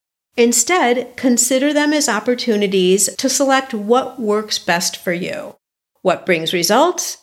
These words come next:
and what you enjoy the most. Except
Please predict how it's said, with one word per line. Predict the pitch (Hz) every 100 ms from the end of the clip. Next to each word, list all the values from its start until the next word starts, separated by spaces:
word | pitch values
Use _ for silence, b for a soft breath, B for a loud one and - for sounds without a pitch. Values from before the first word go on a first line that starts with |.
| _ -
and | 233 240
what | 269 247
you | 277
enjoy | 277 262 247 226 269
the | 202
most. | 143 87 - - - - - _ _ _ _ _ _
Except | 226 - 262 277 -